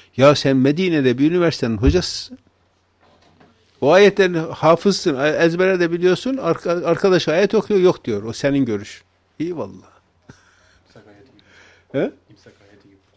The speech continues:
Speaker 1: He, imsak ayeti gibi, he.
Speaker 2: Toplantıda okumuşsunuz ya, adam arasında.
Speaker 1: <laughs> Evet, yani hakikaten bir arkadaş ki o on iki Eylül'de bir, bir dik duruş sergilemişti, çok hoşuma gitmişti. "Ne iyi," diye.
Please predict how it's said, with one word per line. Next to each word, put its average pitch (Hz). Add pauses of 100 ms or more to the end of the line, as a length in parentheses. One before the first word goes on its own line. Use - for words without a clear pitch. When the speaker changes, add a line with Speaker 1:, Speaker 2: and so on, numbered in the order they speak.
(140)
Speaker 1:
He, 135
imsak 127
ayeti 135
gibi, 104
he. 107
Speaker 2:
Toplantıda 110
okumuşsunuz 131 (100)
ya, - (120)
adam - (380)
arasında. -
Speaker 1:
<laughs> -
Evet, 131
yani 117
hakikaten 120 (720)
bir 113
arkadaş 120 (480)
ki 123 (840)
o 110
on 120
iki 127
Eylül'de 113 (500)
bir, 117 (580)
bir 117
dik 143
duruş 131
sergilemişti, 127
çok -
hoşuma 147
gitmişti. 135
"Ne 139
iyi," 131
diye. 147